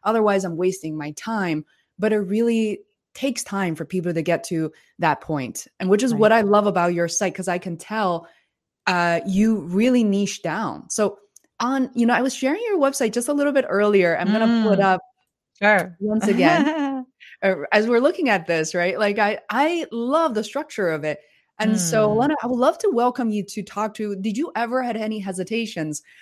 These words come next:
Speaker 1: or thoughts about, "Oh, I'm, I'm not gonna just target online teachers. I'm gonna start really broad and see who
Speaker 2: Yeah.
Speaker 1: resonates with this"? Or did you really start with teachers, kind of just stick to this particular group?
Speaker 2: Yeah,
Speaker 1: Or
Speaker 2: well, initially it was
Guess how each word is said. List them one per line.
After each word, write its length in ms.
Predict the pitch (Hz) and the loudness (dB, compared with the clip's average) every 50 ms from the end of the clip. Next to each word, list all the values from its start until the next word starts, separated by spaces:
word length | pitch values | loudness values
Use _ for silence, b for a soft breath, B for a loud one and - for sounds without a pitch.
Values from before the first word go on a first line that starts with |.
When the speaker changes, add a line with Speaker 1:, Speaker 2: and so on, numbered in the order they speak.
| B B B B | B B B B
Speaker 1:
or 340 | - 214 208 202 196 190 190 | 2 4 4 4 4 4 2
thoughts 400 | - - 202 196 185 180 180 190 | 0 0 0 2 2 0 0 0
about, 380 | 165 160 156 151 151 156 156 - - _ _ | 0 2 4 4 4 4 2 0 -6 _ _
"Oh, 280 | - 208 208 202 196 190 | -10 -6 -4 -2 0 0
I'm, 200 | 185 190 214 226 | 0 0 0 0
I'm 160 | 214 220 254 | 0 0 2
not 140 | 262 262 247 | 2 2 2
gonna 160 | 247 226 202 | 0 -2 -4
just 260 | - - 175 - - | -4 -6 -6 -8 -8
target 460 | - - 175 180 180 175 165 160 156 - - | -8 -6 -6 -4 -2 -2 0 -2 -2 -2 -4
online 380 | 156 165 170 170 165 165 170 175 | -4 -4 -2 -2 -2 -2 -2 -4
teachers. 580 | - - 226 220 220 - 165 147 143 143 151 | -4 -4 -4 -4 -4 -4 -4 -2 -2 -2 -2
I'm 80 | 165 185 | -2 -2
gonna 140 | 220 247 202 | -2 -2 -2
start 260 | 175 - 185 175 160 | -2 -2 -2 -4 -4
really 300 | 147 156 165 165 160 156 | -4 -4 -4 -2 -2 -2
broad 520 | 143 143 151 156 180 220 240 220 180 160 156 | -4 -4 -4 -2 0 2 2 2 2 0 -2
and 120 | 147 143 | -2 -4
see 240 | - - 180 165 b b b b | -6 -6 -8 -10 b b b b
who 60 | 156 | -8
Speaker 2:
Yeah. 240 | 143 147 147 - 160 | -6 -4 -4 0 2
Speaker 1:
resonates 500 | 190 196 202 202 208 196 185 180 160 151 | 2 2 2 0 0 0 0 -2 -4 -4
with 140 | 160 175 147 | -4 -4 -2
this"? 180 | - 151 147 - | -2 -4 -4 0
Or 160 | 202 208 190 | 0 0 0
did 180 | 190 208 175 | 0 0 0
you 160 | 226 240 233 240 B B B _ | -2 -2 -4 -6 B B B _
really 400 | 180 190 196 214 240 254 254 240 | -4 0 2 4 4 4 4 2
start 280 | 214 - - 196 190 190 | 2 0 0 0 2 2
with 120 | 196 185 | 2 0
teachers, 340 | - - 170 - 170 170 - - | 0 -4 -6 -6 -6 -6 -6 -8
kind 200 | - 180 175 175 | -8 -4 -2 -2
of 160 | 165 147 151 | -2 -4 -2
just 220 | - 170 165 - - - | -4 -4 -4 -4 -6 -10
stick 340 | - - 202 190 190 190 - - | -4 0 2 2 2 0 -4 -10
to 180 | - 175 160 | -6 -4 -4
this 200 | 147 156 147 147 | -2 -2 -2 -4
particular 600 | - - 156 143 - 147 - 143 131 127 117 117 - | -4 -8 -10 -10 -10 -10 -8 -6 -6 -6 -6 -8 -10
group? 360 | - - 139 - - - _ _ _ _ _ _ _ _ _ | -10 -10 -12 -10 -12 -14 _ _ _ _ _ _ _ _ _
Speaker 2:
Yeah, 220 | 262 294 196 254 175 | -2 0 2 2 2
Speaker 1:
Or 40 | 160 | 4
Speaker 2:
well, 300 | 180 208 208 - - _ _ _ _ - | 4 2 2 0 -4 _ _ _ _ -6
initially 1080 | 202 214 220 226 247 269 302 330 320 - - 302 262 254 240 240 220 214 196 - - _ - | -4 -2 0 2 2 2 0 0 -2 -2 0 2 4 4 4 4 2 2 -2 -6 -8 _ -8
it 80 | 196 | -6
was 300 | 185 175 180 175 - - | -4 -2 -2 -4 -4 -8